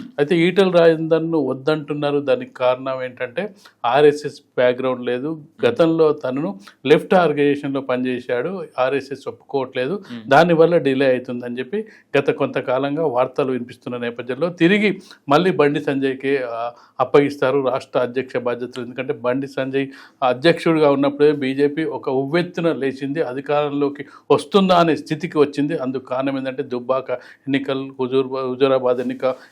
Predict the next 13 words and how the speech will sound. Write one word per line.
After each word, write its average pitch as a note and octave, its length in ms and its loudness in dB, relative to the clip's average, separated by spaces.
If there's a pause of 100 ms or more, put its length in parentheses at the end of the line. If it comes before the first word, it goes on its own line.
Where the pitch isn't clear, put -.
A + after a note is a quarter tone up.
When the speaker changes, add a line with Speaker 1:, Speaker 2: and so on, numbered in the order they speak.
(100)
Speaker 1:
జిహెచ్ఎంసీ D#3 560 2
ఎన్నికల్లో C#3 500 -2 (140)
పూర్తిగా E3 380 0
పెర్ఫామ్ C#3+ 560 -4
చేసిన C3 220 -6
తర్వాత C3+ 360 -2 (340)
సడన్గా F#3 680 6 (300)
బండి D3+ 220 4
సంజయ్ E3 460 2
ఎందుకు D#3+ 420 0
తొలగించారనేది C#3+ 840 0
ఇప్పటికి C#3 260 -4
కూడా C#3+ 160 -2